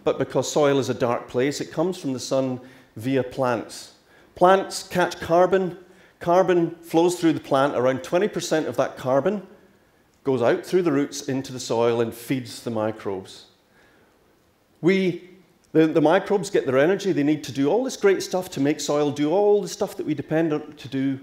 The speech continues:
from carbon. And all we need to do is find ways of getting carbon from the atmosphere, where there's too much of it anyway, back into the soil, where we've been steadily removing it for the last, uh,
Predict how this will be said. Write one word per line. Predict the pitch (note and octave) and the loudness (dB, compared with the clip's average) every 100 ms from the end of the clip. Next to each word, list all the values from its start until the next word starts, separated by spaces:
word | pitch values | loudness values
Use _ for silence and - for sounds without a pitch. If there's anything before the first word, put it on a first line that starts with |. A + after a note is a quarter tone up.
| - - _ | -12 -20 _
from | C3 A2 | -8 -8
carbon. | - B2+ B2 A#2+ F2+ F2 - _ _ _ | -6 -4 -2 -2 -6 -12 -20 _ _ _
And | - | -4
all | A#2 D#3+ | 0 2
we | |
need | F3+ F3+ | 0 -2
to | A#2 | -4
do | C#3 C3 | -2 -2
is | C3 | -4
find | - C3+ E3 | -2 0 0
ways | B2+ B2+ A#2+ | 0 0 -2
of | G#2+ | -4
getting | B2+ A#2 | -2 -2
carbon | A2+ E3 E3+ E3+ D#3+ | -2 2 4 4 2
from | - B2+ | 0 2
the | C3+ | 2
atmosphere, | E3+ - - G3 D#3 | 2 -2 -2 0 2
where | A2+ | 0
there's | G#2 | -2
too | - C#3 | -2 -2
much | C3 - | 0 -4
of | A#2 | -6
it | - | 0
anyway, | C3+ E3 D#3 C#3 - - - _ _ _ | 2 4 2 0 -6 -20 -20 _ _ _
back | A2 B2+ D3 | -2 -2 0
into | C#3 - | -2 -2
the | A#2+ | -8
soil, | - B2+ B2+ B2 A#2 - - - | -2 2 2 2 -2 -8 -12 0
where | C#3+ | 2
we've | C3+ B2 | 2 -2
been | C3+ B2+ A2+ | -4 -4 -6
steadily | - - F3 F3 B2+ A2+ G#2 - | -6 2 2 4 2 -2 -6 -10
removing | B2 A#2 C3 B2 G#2 | -4 -2 0 0 -2
it | - - - _ _ | -4 -10 -20 _ _
for | - G#2+ | -4 0
the | G#2 | 4
last, | A2 A2+ - - - _ _ _ _ _ _ _ - | 4 2 -2 -14 -20 _ _ _ _ _ _ _ -4
uh, | G#2+ G#2 G2+ G2 | 0 2 2 0